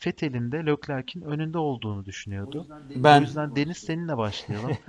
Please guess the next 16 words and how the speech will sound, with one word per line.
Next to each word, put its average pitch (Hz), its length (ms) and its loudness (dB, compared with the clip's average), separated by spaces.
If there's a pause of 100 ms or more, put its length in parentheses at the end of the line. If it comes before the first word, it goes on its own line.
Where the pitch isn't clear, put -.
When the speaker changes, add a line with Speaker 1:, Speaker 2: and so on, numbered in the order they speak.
Speaker 1:
<laughs> - 220 -18
Bu 139 160 4
inanılmaz 139 880 6
yorumlarınla 139 600 2
birlikte 135 640 2 (340)
sanırım 139 560 0
Ferrari'yi 123 640 4
en 123 100 0
iyi 127 100 -2
sen 127 200 -2
yorumlarsın 101 680 -4
diye 117 100 -4
düşünüyoruz. 104 560 -8
Speaker 2:
Ya 143 220 2
şimdi 156 340 -6
böyle 175 360 0